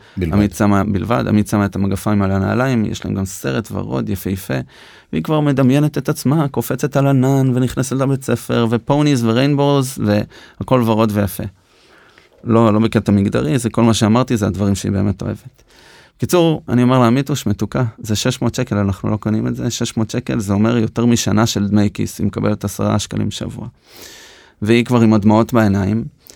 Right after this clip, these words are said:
Speaker 2: ואני מסוגל להתמודד עם הסיטואציה, כי אני יודע מה התזרים שלי, ואני יודע שאני רוצה לסיים את החודש חיובי.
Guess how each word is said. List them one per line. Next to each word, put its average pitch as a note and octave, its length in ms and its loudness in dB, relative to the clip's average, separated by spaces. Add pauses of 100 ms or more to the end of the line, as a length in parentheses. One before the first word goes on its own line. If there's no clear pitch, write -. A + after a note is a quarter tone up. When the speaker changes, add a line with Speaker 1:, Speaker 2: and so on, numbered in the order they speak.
(220)
Speaker 2:
ואני G#2+ 220 4
מסוגל A#2+ 420 4
להתמודד A2 520 2
עם A#2 100 4
הסיטואציה, G2+ 580 -2
כי - 140 -6
אני A2 100 2
יודע B2 160 0
מה D#3+ 100 0
התזרים C#3 380 0
שלי, B2+ 260 -4 (500)
ואני G#2 200 4
יודע G#2+ 300 4
שאני B2 220 2
רוצה G#2 220 0
לסיים A2+ 240 0
את A2 120 0
החודש G#2+ 340 -4
חיובי. F#2+ 320 -4